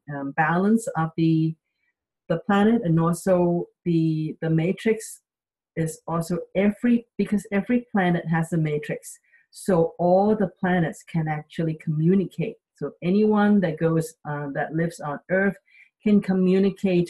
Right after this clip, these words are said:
with someone that lives on another planet, um, and, and so on and so on. So all the planets, because of the, the matrices that, that the, the, the system of matrix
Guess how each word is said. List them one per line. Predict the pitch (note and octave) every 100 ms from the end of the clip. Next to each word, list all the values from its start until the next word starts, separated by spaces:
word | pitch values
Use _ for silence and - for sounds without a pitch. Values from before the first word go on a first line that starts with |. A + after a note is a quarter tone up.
| -
with | E3 E3
someone | - D#3+ D#3 D3 D3
that | C#3 C3
lives | C3 D3+ C#3+ -
on | C#3 C#3 C3+
another | C#3 C#3+ D3+ F3 -
planet, | D#3+ D3 D3 E3+ - _ _ _ _ _ _ - C#3
um, | C#3 C3 -
and, | D#3+ D#3 D3+ D3+ D3+ D3 C#3+ D#3
and | D3+
so | D3 E3 D3+
on | D3 D3
and | C#3+
so | D#3
on. | D3+ -
So | - F#3 E3 -
all | E3+ F#3+
the | G#3+ A#3 - -
planets, | G3+ F#3 F#3 F3+ F3+ - - - E3+
because | F3 - F3+ E3+ E3+ - D3+
of | C#3+ -
the, | D3 C#3 C#3 D3+
the | D3
matrices | E3 F3+ F3 - C#3+ C3+
that, | D3 - - -
that | C3 - _ _ _ _
the, | C#3+ C#3+ C#3 C3+ -
the, | F#2+ - - _ _ -
the | F3
system | C#4 C4+ F#3+ D3
of | C3+
matrix | D#3+ F3+ - - -